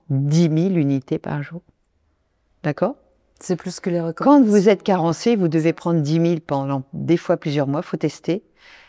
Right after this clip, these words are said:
Speaker 1: Et après, pour maintenir votre taux, cinq mille.
Speaker 2: Mhm.
Speaker 1: En dessous de cinq mille, ça sert à rien. Il faut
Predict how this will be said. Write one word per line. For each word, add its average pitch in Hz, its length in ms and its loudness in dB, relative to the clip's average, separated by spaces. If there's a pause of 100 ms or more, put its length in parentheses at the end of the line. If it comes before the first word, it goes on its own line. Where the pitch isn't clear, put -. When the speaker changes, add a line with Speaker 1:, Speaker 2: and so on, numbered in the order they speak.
Speaker 1:
Et 165 120 4
après, 208 420 2
pour 151 260 0
maintenir 196 460 2
votre 160 220 0 (100)
taux, 160 240 -2 (160)
cinq - 340 -4
mille. 139 140 -2 (540)
Speaker 2:
Mhm. 147 160 -16
Speaker 1:
En 165 80 4
dessous 196 160 0
de - 40 -6
cinq 160 240 -2
mille, 170 80 -2
ça - 140 -8
sert 110 160 -6
à 82 80 -12
rien. 107 180 -12 (1200)
Il 165 120 2
faut 160 300 0